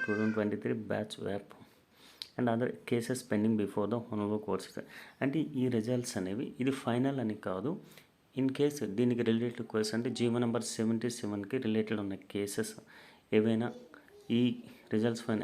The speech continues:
ఎఫెక్ట్ చూపిస్తే దానికి అనుగుణంగా మాత్రమే ఈ రిజల్ట్స్ అనేవి ఉంటాయని <coughs> తెలిసింది. If it comes to the notice of commission later that the any candidate furnished false information or the selection and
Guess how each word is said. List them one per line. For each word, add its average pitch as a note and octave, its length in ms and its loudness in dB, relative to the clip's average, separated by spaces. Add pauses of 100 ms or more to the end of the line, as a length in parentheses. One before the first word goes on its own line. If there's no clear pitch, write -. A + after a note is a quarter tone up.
ఎఫెక్ట్ - 260 -18
చూపిస్తే - 400 -2 (380)
దానికి C#3 360 2
అనుగుణంగా A2 560 2 (120)
మాత్రమే A2 400 -4 (480)
ఈ C#3 140 6
రిజల్ట్స్ B2 300 0 (140)
అనేవి A2+ 260 2
ఉంటాయని G#2 440 0 (180)
<coughs> - 800 2
తెలిసింది. G#2+ 380 4 (440)
If C#3+ 60 -2 (140)
it B2 80 -2 (140)
comes D3+ 240 4 (480)
to B2 120 2
the B2 60 6 (100)
notice A#2 360 2
of B2+ 40 0 (140)
commission G#2+ 360 2 (440)
later G2 280 0 (640)
that A2 180 4
the G2+ 60 0 (260)
any D#3 160 4 (140)
candidate B2 420 0
furnished A2 440 2 (800)
false B2+ 320 2 (100)
information G#2+ 480 0
or F#2 140 0
the F#2 160 -4 (100)
selection A#2 380 -2 (180)
and G2+ 100 -4